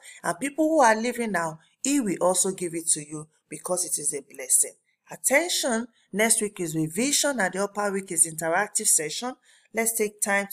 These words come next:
to go through our past lesson and the questions so that when we have our quiz, we will come out exceptional. So it's time to reflect on the, today's lesson. What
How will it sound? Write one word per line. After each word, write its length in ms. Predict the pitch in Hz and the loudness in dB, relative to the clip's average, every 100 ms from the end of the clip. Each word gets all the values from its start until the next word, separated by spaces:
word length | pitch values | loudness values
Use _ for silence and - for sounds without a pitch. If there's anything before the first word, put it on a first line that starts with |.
| - | 4
to 260 | 175 160 - _ _ | 4 -6 -12 _ _
go 200 | - 220 | 6 6
through 540 | 147 - 208 208 208 - - | 6 0 -2 0 -2 -6 -6
our 240 | 156 156 | -4 -4
past 320 | - 214 - 190 | -4 -2 -2 0
lesson 580 | 180 175 - 208 214 - _ - | 0 2 2 0 -6 -10 _ -10
and 160 | 156 | -8
the 80 | 160 | -8
questions 840 | 160 233 240 - 254 247 240 247 - _ _ | -2 2 4 4 2 0 0 -4 -10 _ _
so 300 | - - 208 | -8 -2 0
that 200 | 180 170 | 0 0
when 160 | 196 185 | 0 -4
we 100 | 160 | -4
have 240 | 180 180 | -2 -2
our 300 | 160 151 143 - | -2 -4 -6 -8
quiz, 420 | 269 302 311 - _ _ - | -2 0 0 -2 _ _ -10
we 80 | |
will 220 | 165 156 156 | -6 -6 -4
come 260 | 190 175 | -2 0
out 220 | 165 165 | -2 -2
exceptional. 840 | 165 - - 156 - - 147 107 117 _ _ _ _ | 2 2 2 0 -4 -6 -8 -8 -8 _ _ _ _
So 520 | - - 165 175 - - | -2 0 2 0 -2 -2
it's 160 | 196 | 0
time 220 | - 359 403 | 0 0 0
to 100 | 226 | 0
reflect 500 | 190 160 - 196 185 | 0 -4 0 0 0
on 120 | 165 151 | -4 -6
the, 140 | 151 _ | -8 _
today's 420 | - 147 170 - | -12 -4 0 0
lesson. 480 | 147 135 - 208 240 _ _ _ | 0 -2 0 0 -4 _ _ _
What 160 | 240 | -4